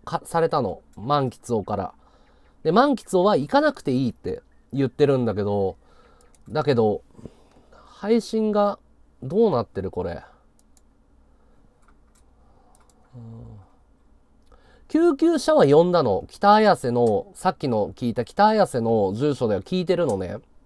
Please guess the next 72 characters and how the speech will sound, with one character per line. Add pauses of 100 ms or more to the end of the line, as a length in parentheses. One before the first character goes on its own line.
(1600)
で、
俺
今
行
こ
う
と
思
っ
た
ん
だ
け
ど、
万
吉
夫
に
行
か
な
い
で、 (200)
ち
ょ
っ
と
待
っ
て
て
く
れ
っ (520)
て
報
告
は
受
け
て
る
ん
だ
け
ど、
万
吉
夫
が
そ
の
リ
ス
ナ
ー
さ
ん
と
繋
が
っ
て
る
わ
け
じ
ゃ
な
い
の
よ。